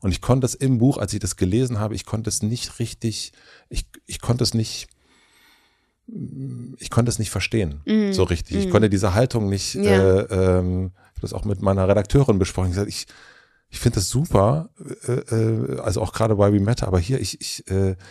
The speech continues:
Speaker 1: fühle mich die ganze Zeit so,
Speaker 2: Ja.
Speaker 1: ähm,
Speaker 2: Ja.
Speaker 1: so vom Ehr getrieben ein
Speaker 2: Ja.
Speaker 1: wenig.
Speaker 2: Ja.
Speaker 1: Ja.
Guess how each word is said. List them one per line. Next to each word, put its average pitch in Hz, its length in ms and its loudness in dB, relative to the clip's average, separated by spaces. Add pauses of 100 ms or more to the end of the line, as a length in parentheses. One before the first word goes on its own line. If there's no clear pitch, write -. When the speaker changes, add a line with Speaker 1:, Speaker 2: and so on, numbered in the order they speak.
(140)
Speaker 1:
fühle 135 320 4
mich 117 140 2
die 110 100 -2
ganze 107 300 -2
Zeit 104 240 0
so, 95 160 -4 (460)
Speaker 2:
Ja. 92 260 6
Speaker 1:
ähm, 95 260 0 (260)
Speaker 2:
Ja. 185 220 4
Speaker 1:
so 113 120 4
vom 123 240 6
Ehr 135 260 6
getrieben 90 480 2
ein 85 100 2
Speaker 2:
Ja. 87 140 0
Speaker 1:
wenig. 85 320 -6
Speaker 2:
Ja. 190 100 -2
Speaker 1:
Ja. 190 260 0